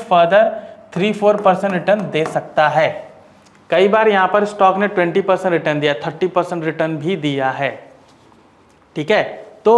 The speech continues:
मैं ये चाहूँगा कि आप उस मौके को ना गंवाएं, ठीक है। तो यहाँ पर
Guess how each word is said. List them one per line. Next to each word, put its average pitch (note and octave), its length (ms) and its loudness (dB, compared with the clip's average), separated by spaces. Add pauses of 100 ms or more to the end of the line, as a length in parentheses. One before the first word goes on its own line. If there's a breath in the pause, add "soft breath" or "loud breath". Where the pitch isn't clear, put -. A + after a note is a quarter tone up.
(540)
मैं E3+ 180 2
ये A3 140 6
चाहूँगा G#3 360 2
कि A3 140 -2 (140)
आप G#3 460 0
उस A3+ 180 0
मौके F3 460 2
को G3 120 -2
ना D3 220 -2
गंवाएं, A2+ 360 -8 (160)
ठीक D3 160 -4
है। G#3+ 60 -2 (520 loud breath)
तो F3 60 -2
यहाँ F3 300 2
पर - 240 4